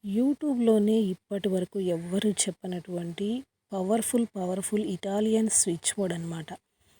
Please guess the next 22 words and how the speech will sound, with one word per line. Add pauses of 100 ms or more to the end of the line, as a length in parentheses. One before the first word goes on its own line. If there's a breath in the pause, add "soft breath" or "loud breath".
(200 soft breath)
ధనం
అనేది
ప్రతి
ఒక్కళ్ళకి
అవసరమైనదే. (400)
అలాంటి
ధనాన్ని (140)
ఎలా
సంపాదించాలి
అంటే,
మనం
చేసిన
కష్టానికి
తగ్గ
ఫలితం
రావట్లేదు,
మనం (120)
పెట్టిన
పెట్టుబడికి
తగ్గ
వ్యాపారం
జరగట్లేదు